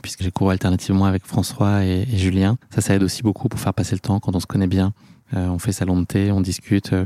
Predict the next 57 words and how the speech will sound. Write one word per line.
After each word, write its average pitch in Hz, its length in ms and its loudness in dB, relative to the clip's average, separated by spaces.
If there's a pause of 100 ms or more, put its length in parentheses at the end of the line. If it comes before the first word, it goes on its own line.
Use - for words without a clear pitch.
il 127 60 -4
y - 20 2
a 101 40 0
plein 98 180 0
de 95 60 2
gens 101 140 4
qu'on - 120 0
a 92 80 2
pu - 100 -2
rencontrer. 95 560 0
Vous 90 140 0
avez 87 80 2
pu - 140 -12
vous 110 100 -2
en - 20 4
rendre 92 160 2
compte 101 200 2
sur - 100 -2
les 95 80 2
différents 95 260 0
épisodes, 95 480 2
euh, 90 80 2 (300)
des 110 140 -2
gens 95 140 0
croisés 95 280 0
par 90 160 0
hasard. 95 420 2
C'est - 80 -4
vrai 98 120 0
que - 140 -8
quand 107 140 -2
on 110 60 2
n'est 104 60 2
pas 98 100 0
à 98 40 4
un 98 40 4
niveau, 101 340 4 (460)
on 95 100 2
retombe 95 380 0
souvent 107 360 2
sur 110 140 -2
le 107 60 2
même 104 140 2
profil, 107 440 -2
donc 98 140 0
ça - 100 -4
crée - 220 -4
des 101 100 2
liens 101 160 4
aussi. 95 240 0
Donc 101 160 0
c'est 107 100 -2
sympa 98 240 2
de 92 60 -4
se - 80 -4
retrouver, 92 480 0
euh, 95 60 2